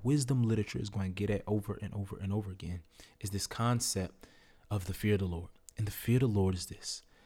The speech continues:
this reverence, this holy and right reverence and respect and awe of God that we s-, live.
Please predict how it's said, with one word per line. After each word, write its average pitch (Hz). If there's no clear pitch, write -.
this 101
reverence, 104
this -
holy 123
and 92
right 113
reverence 110
and 92
respect 120
and 98
awe 117
of -
God 95
that 117
we 110
s-, -
live. 117